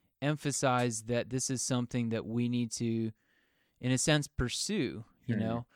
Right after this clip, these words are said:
Speaker 2: Mm-hmm.
Speaker 1: Um, so yeah, that, that maybe was just with the, the, the guys who were influential in my life. M-, maybe <laughs> I, maybe it's just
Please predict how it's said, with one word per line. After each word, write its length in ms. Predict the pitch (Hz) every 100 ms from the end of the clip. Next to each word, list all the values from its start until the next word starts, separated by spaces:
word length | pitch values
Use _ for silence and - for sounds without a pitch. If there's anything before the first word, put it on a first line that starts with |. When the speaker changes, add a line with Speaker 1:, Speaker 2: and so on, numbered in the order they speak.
| _ - 107
Speaker 2:
Mm-hmm. 160 | 104
Speaker 1:
Um, 600 | 127 127 120 117 113 113 - _ _ _ _ _ _ _ _ _ _ _ _ _ _ _ _ _
so 200 | - 175 165
yeah, 400 | 208 151 147 147 135
that, 340 | 165 143 139
that 180 | 175 175
maybe 280 | 175 185 196
was 180 | 170 -
just 240 | 165 -
with 160 | 165 -
the, 220 | 160 110
the, 320 | 135 127 123 - _ _ _ -
the 120 | 123
guys 440 | 113 131 139 135 -
who 120 | 120
were 140 | 117
influential 600 | 117 131 - 127 131 131 117
in 40 |
my 220 | 117 135
life. 320 | 139 139 139 -
M-, 80 | - -
maybe 300 | 120 127 127
<laughs> 0 |
I, 220 | - 151 - - - _
maybe 280 | 127 135 127
it's 140 | 120 113
just 260 | 117 -